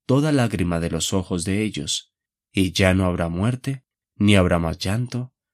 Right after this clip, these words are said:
ni clamor, ni dolor. Apocalipsis capítulo veintiuno,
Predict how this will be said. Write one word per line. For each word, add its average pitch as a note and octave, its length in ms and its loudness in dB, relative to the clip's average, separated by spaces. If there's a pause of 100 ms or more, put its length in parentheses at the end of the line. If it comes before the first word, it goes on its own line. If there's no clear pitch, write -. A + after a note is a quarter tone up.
(100)
ni G2+ 280 4
clamor, F2 640 2 (260)
ni G#2 240 4
dolor. E2+ 480 0 (580)
Apocalipsis F#2 920 2
capítulo F#2+ 540 0
veintiuno, G#2 680 -4